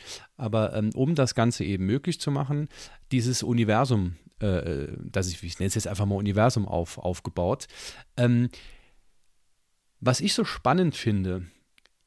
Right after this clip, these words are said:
ist an diesem Universum, ist eben die, äh, große Frage, wie zum Geier kommuniziere ich das? <laughs>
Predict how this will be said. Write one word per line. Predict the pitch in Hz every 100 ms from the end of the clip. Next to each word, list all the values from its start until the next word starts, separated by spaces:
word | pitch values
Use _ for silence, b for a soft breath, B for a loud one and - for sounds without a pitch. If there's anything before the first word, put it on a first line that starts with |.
| _ _ _ _ _ _
ist | - 151 -
an | 131
diesem | 123 117
Universum, | 123 120 104 104 156 175
ist | - 143
eben | - 139 139 139
die, | - 120 117 -
äh, | 120 110
große | - 127 170
Frage, | 170 - 110 131 147 107
wie | 113 185
zum | - 104 92 -
Geier | 123 139 147 165
kommuniziere | - 131 127 113 - 165 -
ich | -
das? | - - - _ B B
<laughs> | -